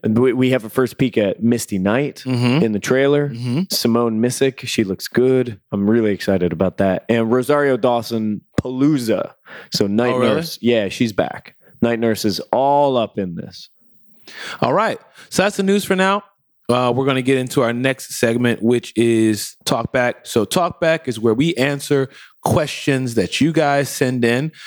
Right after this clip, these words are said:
Speaker 2: So you can send your questions to comicbookjunto at barefruit dot com, or you can pose questions through Twitter using hashtag ask C B J, and we might answer your question on the show.
Speaker 1: Mm-hmm.
Speaker 2: All right. So this week,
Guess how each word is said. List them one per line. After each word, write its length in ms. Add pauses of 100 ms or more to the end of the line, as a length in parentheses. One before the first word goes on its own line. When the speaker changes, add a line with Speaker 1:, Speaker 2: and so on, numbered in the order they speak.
(140)
Speaker 2:
So 140
you 160
can 140
send 200
your 120
questions 480
to 80
comicbookjunto 920
at 160
barefruit 460
dot 240
com, 420 (440)
or 240
you 120
can 280
pose 420
questions 760
through 120
Twitter 320
using 300
hashtag 580
ask 380
C 240
B 160
J, 420 (320)
and 320
we 120
might 280
answer 300
your 80
question 400
on 120
the 60
show. 320 (220)
Speaker 1:
Mm-hmm. 260
Speaker 2:
All 80
right. 240
So 360
this 300
week, 360